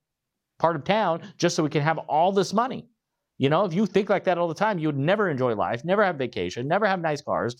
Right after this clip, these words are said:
nice home, nice anything, and you'll just have millions upon millions of dollars. Obviously, life is balance. All I'm saying is a financial planner will help, help you choose between point A and point B. So make sure you take a look at your situation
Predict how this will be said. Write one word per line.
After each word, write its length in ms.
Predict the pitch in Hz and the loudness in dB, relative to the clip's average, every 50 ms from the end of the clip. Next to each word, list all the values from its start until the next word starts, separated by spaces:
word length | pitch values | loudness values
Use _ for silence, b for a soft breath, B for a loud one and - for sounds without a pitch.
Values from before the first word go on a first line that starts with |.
| B B B B | B B B B
nice 220 | 143 165 185 180 | 0 0 0 -2
home, 380 | - 117 107 107 107 135 147 - - | -4 -4 -4 -4 -6 -8 -10 -10 -4
nice 220 | - 156 180 170 - | -2 -2 0 2 0
anything, 460 | 185 196 202 175 139 117 101 95 - B B B B B B | 0 0 0 -2 -4 -4 -6 -8 -10 B B B B B B
and 100 | 123 131 | 2 2
you'll 100 | 143 147 | 4 4
just 160 | 147 139 - | 2 0 0
have 140 | 156 143 131 | -2 -2 0
millions 380 | 123 139 185 208 208 202 180 | 0 2 2 2 2 2 0
upon 320 | 180 180 - 165 160 147 139 | 0 0 0 -2 0 0 0
millions 280 | 160 185 190 180 160 | 0 2 0 0 0
of 80 | 160 147 | 0 0
dollars. 440 | 131 107 82 - - - - - _ _ _ _ _ _ _ _ _ _ _ _ _ _ _ _ _ _ _ _ _ | 0 0 0 -2 -8 -14 -20 -20 _ _ _ _ _ _ _ _ _ _ _ _ _ _ _ _ _ _ _ _ _
Obviously, 300 | 120 131 135 123 131 151 | 0 0 0 -4 -4 -2
life 240 | 127 107 98 98 - | 0 0 0 -2 -4
is 100 | 107 98 | -8 -6
balance. 580 | - 95 104 104 90 73 - 82 - - - - _ b b b b b b b b b b b _ | -6 -4 -4 -4 -4 -6 -8 -12 -16 -20 -20 -20 _ b b b b b b b b b b b _
All 180 | - 123 156 | 0 2 2
I'm 100 | 160 156 | 2 2
saying 240 | 147 - 156 135 123 | 0 0 0 0 2
is 120 | 113 101 98 | 0 0 -2
a 80 | 98 | -4
financial 400 | - - - 110 117 143 139 - | -4 -4 -2 0 0 0 0 -2
planner 340 | - - - 127 127 120 113 | -6 -2 -2 0 0 2 0
will 100 | 104 87 | 0 -2
help, 320 | - - 135 127 127 131 B B B B _ _ _ _ _ | -2 -2 -2 -2 -2 -4 B B B B _ _ _ _ _
help 240 | - - 151 135 135 | -2 -2 -2 0 0
you 80 | 131 | -2
choose 300 | 127 - - 147 131 107 | -2 0 0 0 0 0
between 280 | 101 101 - - 110 92 | -2 -4 -2 -2 -2 -2
point 280 | - - 127 120 - | -2 -2 -2 -2 0
A 120 | 101 113 110 | -2 -2 -2
and 80 | 101 - | -4 -4
point 260 | - 95 90 85 85 | -4 -6 -6 -4 -2
B. 280 | - 95 - - - - _ _ b b b b | -2 -2 -2 -2 -6 -14 _ _ b b b b
So 160 | - - 190 | 0 4 4
make 220 | 202 226 254 240 | 6 6 4 2
sure 160 | - - 247 | 2 0 2
you 160 | 233 202 196 175 | 4 4 2 2
take 360 | 185 - - 151 156 143 - | 0 0 0 0 2 2 2
a 40 | 147 | 2
look 180 | 135 131 - | 0 0 -2
at 100 | 123 - | -4 -4
your 100 | 113 101 | -2 -4
situation 720 | - - 110 - - 95 92 85 82 76 - - - 76 | -2 -2 -2 0 0 0 0 0 0 -2 -4 -8 -10 -12